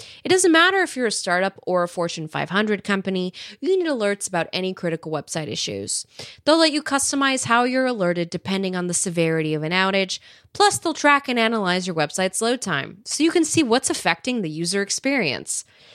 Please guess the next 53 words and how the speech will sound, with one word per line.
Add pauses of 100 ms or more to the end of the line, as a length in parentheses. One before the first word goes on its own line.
(140)
If
you
have
a
site
of
any
size,
you
need
Pingdom, (120)
and
Pingdom
has
a
no-fuss
approach
to
getting
started. (480)
All
they
need
is
the
U
R
L
that
you
want
to
monitor,
and
they
will
take
care
of
the
rest. (480)
So
go
to
pingdom
dot
com
slash
relay
F
M
right
now